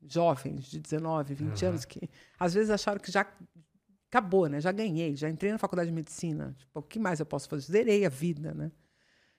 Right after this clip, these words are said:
Speaker 1: E tá mal começando, então você tem que convencer o cara de que ele só tá começando.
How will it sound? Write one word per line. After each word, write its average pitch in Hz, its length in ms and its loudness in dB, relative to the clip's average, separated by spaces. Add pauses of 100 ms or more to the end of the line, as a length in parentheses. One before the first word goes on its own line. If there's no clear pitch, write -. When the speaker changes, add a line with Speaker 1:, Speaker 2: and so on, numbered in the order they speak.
(140)
Speaker 1:
E 180 260 -18
tá 208 180 0
mal 240 100 6
começando, 190 720 2
então 143 180 -2
você 180 120 -4
tem 208 120 -2
que 220 60 -8
convencer 202 400 4
o - 20 -10
cara 185 240 0
de 180 60 -2
que - 100 -4
ele 185 80 2
só 180 120 2
tá 196 100 0
começando. 151 720 -6